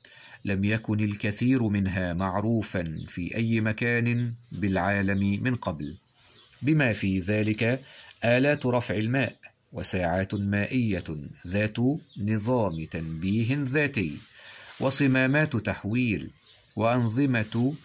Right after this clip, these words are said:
تحكم ذاتي، وكثير غيرها شرحها في مؤلفه، في مؤلفه الذي أسماه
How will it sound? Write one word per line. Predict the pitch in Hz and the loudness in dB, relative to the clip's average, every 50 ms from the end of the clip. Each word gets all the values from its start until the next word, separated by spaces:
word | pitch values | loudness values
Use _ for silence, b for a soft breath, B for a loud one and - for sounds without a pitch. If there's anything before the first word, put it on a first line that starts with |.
| - | -6
تحكم | - 92 - 98 95 - - - 98 92 98 | -6 -4 -2 -4 -4 -6 -6 -6 -2 0 2
ذاتي، | 104 107 98 101 123 123 117 123 - 143 143 127 104 85 80 - B B B B B B B B | 2 0 0 0 0 0 0 0 2 2 2 2 2 -2 -4 -8 B B B B B B B B
وكثير | 120 117 - 135 127 - 170 170 160 156 135 127 | -4 -2 0 0 0 0 2 2 2 2 2 2
غيرها | 110 120 120 120 120 131 147 127 117 101 95 90 85 80 80 82 - - | 2 4 4 4 4 4 2 4 4 4 4 2 2 0 -2 -4 -6 -8
شرحها | - - - 95 98 98 87 - - 104 107 101 101 107 110 117 123 139 | -6 -4 -2 -2 0 0 -2 -2 -2 -2 -2 0 0 2 2 2 2 0
في | 143 139 - - 101 98 101 107 | 0 -4 -4 -4 -2 0 0 0
مؤلفه، | 107 104 101 - - 110 110 107 107 110 123 127 123 - 104 92 92 92 90 - - - - - _ _ _ - - - - | -2 -4 -4 -4 -2 0 2 2 4 4 2 2 0 -2 -4 -4 -4 -8 -12 -14 -18 -20 -20 -20 _ _ _ -20 -20 -20 -10
في | - - 101 110 127 151 170 - - - | -4 0 2 2 2 2 0 -2 -6 -4
مؤلفه | 123 123 127 - - 123 123 120 120 120 127 123 113 - - 101 90 82 80 82 76 - - - B B B B B B B B | -2 -2 0 0 0 2 2 2 2 2 2 0 0 -2 -4 -4 -4 -4 -6 -6 -8 -8 -10 -14 B B B B B B B B
الذي | 127 131 117 110 95 90 90 90 85 92 90 87 87 82 - - | 0 2 2 2 2 2 0 -2 -2 -2 -2 -2 -2 -2 -2 -2
أسماه | 120 - - - 104 101 101 104 101 98 95 90 95 104 120 139 | -2 -2 -2 -2 -2 0 0 0 0 0 0 0 0 0 0 0